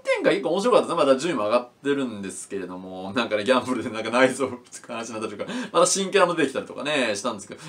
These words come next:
えー、新キャラ出てきとるぜ、みたいな。<laughs> えー、ちょ、ちょ、もうこれ無理やろ、これ。分割に来るなんです、これ。<laughs> ちょ、ちょ、これ、ちょ、ちょ、どうやっても終われる、終われないと思うんですけど、ちょ、次回どうなっちゃうんだっていう感じなんですけど、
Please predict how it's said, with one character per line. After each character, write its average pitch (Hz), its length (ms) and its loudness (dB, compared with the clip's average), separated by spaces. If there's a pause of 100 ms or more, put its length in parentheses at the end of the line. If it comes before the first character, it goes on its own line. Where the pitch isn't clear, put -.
え 160 80 4
ー、 143 80 6
新 339 360 2
キ 392 80 6
ャ 262 80 6
ラ 262 60 -2
出 262 80 0
て - 80 -2
き - 20 -8
と 247 80 2
る 123 60 2
ぜ、 104 80 -2
み 90 100 -6
た 92 80 -4
い - 0 -
な。 - 60 -4 (1200)
<laughs> 247 300 -4
え 120 260 0
ー、 107 40 -8
ち 104 80 -10
ょ、 101 40 -10
ち 104 60 -6
ょ、 104 40 -6
も 98 180 -6
う - 20 -10
こ 110 60 -10
れ - 60 -6
無 381 140 6
理 320 100 4
や 131 120 6
ろ、 98 100 0
こ 98 60 -2
れ。 98 60 -4
分 175 240 -4
割 392 200 0
に 359 80 -2
来 381 60 4
る 311 60 4
な 110 80 2
ん - 20 -2
で 95 80 -8
す、 98 40 -8
こ 95 60 -4
れ。 87 80 -2
<laughs> - 60 -4
ち - 200 -4
ょ、 - 120 -2
ち - 160 -10
ょ、 143 100 -6 (400)
こ 135 80 -4
れ、 120 60 -4
ち 123 160 -10
ょ、 113 160 -8
ち 123 140 -2
ょ、 202 280 -2
ど 170 140 -2
う 202 40 4
や 208 60 4
っ 208 40 -2
て 247 60 -8
も 214 80 -2
終 214 60 4
わ 208 80 10
れ 202 80 8
る、 202 100 2
終 175 100 4
わ 180 80 10
れ 196 60 4
な 180 80 2
い 135 40 2
と 123 60 0
思 101 100 -2
う - 20 -4
ん 92 40 -10
で 85 60 -14
す 95 60 -14
け 95 80 -10
ど、 92 100 -10
ち 95 420 -12
ょ、 104 60 -12
次 127 140 -10
回 117 100 2
ど 107 80 -2
う 120 40 0
な 131 60 0
っ 127 60 -6
ち - 100 -4
ゃ 92 40 -4
う 87 40 -8
ん - 20 -12
だ 85 80 -12
っ - 20 -12
て 101 100 -18
い 98 40 -14
う - 20 -8
感 95 120 -8
じ 95 60 -12
な 92 60 -10
ん 92 40 -12
で - 40 -16
す - 60 -20
け 95 60 -16
ど、 - 60 -20